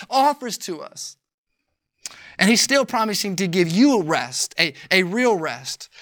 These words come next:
a satisfaction and a contentment of your soul that lasts forever.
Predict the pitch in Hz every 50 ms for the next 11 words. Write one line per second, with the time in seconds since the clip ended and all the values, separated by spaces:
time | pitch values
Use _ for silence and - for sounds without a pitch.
0 | - - - 175 185 175 - - 247 233 254 262 254 - - - - 226 220 226
1 | 220 - - - 226 214 208 190 - - - - 185 190 185 185 196 180 170 -
2 | - - - - 233 285 262 - 247 254 247 - - 202 220 226 175 185 190 180
3 | 160 - - - - - - - 240 226 220 190 156 123 - - - - _ _
4 | _ _ _ _ _ _ _ _ _ _ _ _ _ _ _ _ _ _ _ _
5 | _ _ _ _ _ _ _ _ _ _ _ _ _ _ _ _ _ - 185 180
6 | 190 185 175 170 - - 156 143 135 127 - 131 -